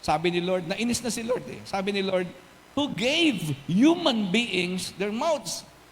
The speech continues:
Who makes them deaf or mute?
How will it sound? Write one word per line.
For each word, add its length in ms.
Who 160
makes 420
them 360
deaf 420
or 160
mute? 560